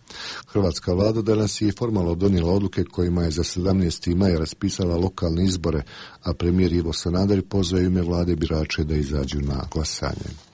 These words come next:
Oslobodilačka vojska Kosova otimala je kosovske civile koje je potom mučila, a u mnogim slučajevima i ubila, tvrdi B B C,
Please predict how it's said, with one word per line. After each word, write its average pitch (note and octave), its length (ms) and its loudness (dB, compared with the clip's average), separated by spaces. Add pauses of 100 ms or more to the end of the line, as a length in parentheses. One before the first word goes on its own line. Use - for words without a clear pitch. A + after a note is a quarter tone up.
(560)
Oslobodilačka C3+ 580 0
vojska B2+ 340 0
Kosova A2+ 480 0
otimala A2+ 460 0
je F#2 80 2
kosovske G#2+ 480 -2
civile G#2+ 420 0
koje G#2+ 240 0
je G2 100 0
potom G2 320 -2
mučila, F2+ 460 -2
a D2+ 80 -4
u D#2+ 140 -4
mnogim F2+ 280 0
slučajevima F2 560 -2
i F2 60 2
ubila, F2 360 0
tvrdi E2+ 320 -4
B E2+ 160 -2
B E2 140 -4
C, - 220 -2